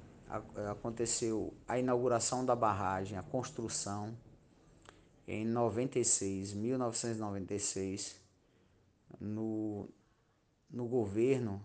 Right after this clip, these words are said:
do então administrador Ronan Oliveira Mota. Ela foi puxada pra Miguel Comum no ano seguinte, em noventa e sete,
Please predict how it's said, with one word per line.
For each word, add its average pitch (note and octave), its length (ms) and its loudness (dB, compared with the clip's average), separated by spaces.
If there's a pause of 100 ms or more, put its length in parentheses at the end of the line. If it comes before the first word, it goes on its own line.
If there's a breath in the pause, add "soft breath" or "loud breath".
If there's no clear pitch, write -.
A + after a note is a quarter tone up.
do G2+ 340 -6
então A2+ 320 -2
administrador A2 1000 0
Ronan A2 320 0
Oliveira A#2 420 0
Mota. F#2+ 400 -4 (1900 loud breath)
Ela C#3 200 6
foi D#3+ 200 2
puxada A#2 680 2
pra A2 220 2
Miguel G#2+ 320 0
Comum A2+ 560 -2 (400)
no G#2 380 -4
ano A2 160 0
seguinte, A2 560 -2
em G#2 40 -4
noventa G#2+ 460 -2
e C3 80 2
sete, A2 580 2